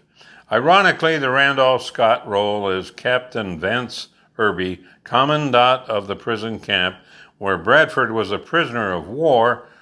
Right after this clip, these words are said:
was originally conceived for Flynn. In fact, Virginia City was plagued with script production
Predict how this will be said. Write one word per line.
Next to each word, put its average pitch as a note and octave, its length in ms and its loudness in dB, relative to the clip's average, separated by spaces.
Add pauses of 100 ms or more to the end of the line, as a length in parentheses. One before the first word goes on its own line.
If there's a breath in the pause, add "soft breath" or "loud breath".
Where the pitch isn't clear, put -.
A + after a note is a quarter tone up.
(180 loud breath)
was A2+ 220 -8
originally A#2 920 -2
conceived F2 580 -8
for G2 160 -6
Flynn. F2 540 -6 (600 loud breath)
In G#2+ 200 -4
fact, C#3 500 4 (340 soft breath)
Virginia D#3+ 480 -4
City D3 380 0
was A#2+ 320 -2
plagued G#2+ 580 0
with F2+ 200 -4
script - 640 -8
production G#2+ 680 -2